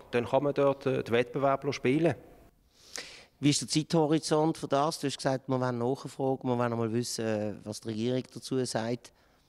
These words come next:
Speaker 1: Den Zeithorizont müssen wir dann einfach, müssen wir, äh, besprechen, das weitere Vorgehen. Jetzt geht's mu-, nur mal darum, um Auskunft und auf weitere Forderungen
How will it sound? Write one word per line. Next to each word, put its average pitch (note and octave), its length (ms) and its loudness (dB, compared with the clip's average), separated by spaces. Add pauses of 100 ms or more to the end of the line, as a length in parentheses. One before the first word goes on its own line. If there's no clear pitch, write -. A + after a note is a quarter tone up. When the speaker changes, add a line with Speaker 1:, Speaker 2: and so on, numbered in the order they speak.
(1700)
Speaker 1:
Den A#2 120 0
Zeithorizont F3+ 680 4
müssen D3 160 4
wir C3 40 2
dann B2 160 4
einfach, G#2 180 -2
müssen A#2 260 2
wir, G#2 240 2
äh, G2 40 -2
besprechen, C3+ 460 0
das D#3+ 120 0
weitere D#3+ 300 2
Vorgehen. D3 480 4
Jetzt B2 160 0
geht's A#2 180 0
mu-, A2+ 140 2
nur C#3+ 220 6
mal D3 120 6
darum, B2+ 320 4
um B2 280 2
Auskunft G3+ 600 2
und C3 200 2
auf A#2 300 -4 (260)
weitere D#3+ 480 2
Forderungen C3+ 800 2